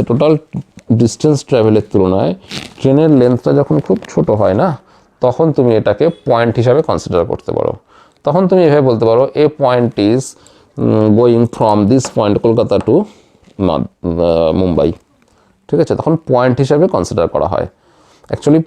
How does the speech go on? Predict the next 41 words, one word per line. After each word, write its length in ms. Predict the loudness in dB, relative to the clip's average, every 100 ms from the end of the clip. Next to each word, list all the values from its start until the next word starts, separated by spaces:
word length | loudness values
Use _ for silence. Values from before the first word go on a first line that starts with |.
| 0
পয়েন্ট 320 | 0 0 0
তো 120 | 0
ডাইমেনশনলেস, 800 | 2 2 2 0 0 0 0 -2
কোনো 160 | -2 0
ডাইমেনশন 500 | 0 0 -2 -4 -4
নেই, 120 | -2
তার 160 | -2
হাইট 340 | 0 0 -2 -2
নেই, 380 | -2 0 -2 -6 _ _ _ -4
লেন্থ 380 | -2 -2 -4 -4
নেই, 220 | -2 -2
ব্রেথ 340 | 0 -2 -2
নেই, 220 | -4 -6 -6 -8
এমন 260 | -4 -2 0
কোনো 180 | 0
অবজেক্ট 360 | 0 0 -2 -4 _ -14
থাকে 220 | -8 -4
না 180 | -4 -6 -10 -10
আমাদের, 260 | -6 -4
আমাদের 260 | -4 -4 -4
এমন 200 | -4 -2
কোনো 140 | -2
অবজেক্ট 360 | -2 -2 -4 -4
নেই 100 | -4
যেটা 280 | -4 -4 -4
একটা 180 | -4 -8 -6
পয়েন্ট, 380 | -6 -6 -10 -16 _ _ _ _ _ _ _
যার 180 | -4 -4
কোনো 200 | -2 -2
ডাইমেনশন 460 | 0 -2 -4 -6 -8
নেই। 240 | -8 -10 -14 _ _ _ -4
কিন্তু 200 | -2 -2
তা 80 | -2
সত্ত্বেও 320 | -2 -2 0
তুমি 200 | 0 0
ফিজিক্স 360 | 0 0 0
যখন 220 | 0 0 -2
পড়বে, 420 | 0 2 2 -2 -8 -20 _ -4
তখন 240 | 0 2
দেখতে 240 | 0 0 0
পারবে 400 | 2 2 0